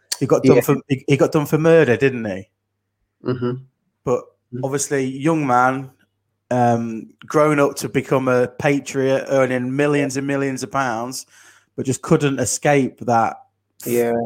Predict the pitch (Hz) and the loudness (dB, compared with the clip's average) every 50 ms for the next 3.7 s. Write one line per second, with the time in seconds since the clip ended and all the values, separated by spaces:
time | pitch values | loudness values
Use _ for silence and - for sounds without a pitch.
0 | - - _ 135 123 127 131 135 139 143 143 143 135 131 127 117 101 117 131 135 | -6 -10 _ -4 0 2 4 6 6 6 6 6 4 4 2 0 0 2 0 2
1 | - 123 117 - - 131 127 127 131 139 139 - 123 123 117 113 113 110 - 117 | 2 0 -2 -2 0 4 6 6 6 6 4 4 0 -2 0 0 -4 -6 -8 -10
2 | 110 113 117 113 - - - 123 - 139 139 131 113 127 127 123 123 120 123 123 | -8 -8 -10 -10 -10 -12 -14 -6 -2 0 0 2 0 0 -2 -2 -2 -2 -2 -2
3 | 120 120 120 131 131 131 127 123 110 107 98 101 117 127 | -2 -2 -2 -2 -2 -4 -6 -8 -8 -8 -8 -8 -10 -14